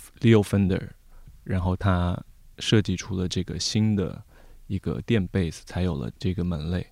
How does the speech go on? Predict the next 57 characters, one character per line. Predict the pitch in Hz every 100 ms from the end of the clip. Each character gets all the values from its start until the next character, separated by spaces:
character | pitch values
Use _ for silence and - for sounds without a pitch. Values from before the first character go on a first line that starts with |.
| - - - -
所 | 123
以 |
最 | 147
早 | 160 95
的 |
时 | 90
候， | 98
它 | - 110
的 | 110
形 | 101 - 85
状 | 110 98
是 | -
和 | 101 90 90 87 - - _
Fender | - 107 107
他 | 95 98
们 | 98
设 | - 101
计 | 95
的 | 87 82 58 - -
电 | 117 98
吉 | 87 87
他 | 92
很 | 92 85 85
相 | 92 90
近 | 92 95 -
的， | - - - -
因 |
为 | 120
它 | 123
的 | 117
音 | 127 135
域 | 131 101
比 | - 87 -
吉 | - 95
他 | 101
要 | 104 95
低 | - 107
一 | 92 92
个 | 98 92 - -
八 | - 90
度， | 90 90 - - - -
所 | - 98
以 |
它 | - 95
要 | 90
更 | 107 90 -
大 | 98 95 - - -
的 | 95
这 | - 87
个 | - 60
琴 | - - 95
体 | 95 -
啊、 | - - - -
琴 | - 92
颈 | - - 117
这 | - 90
些。 | -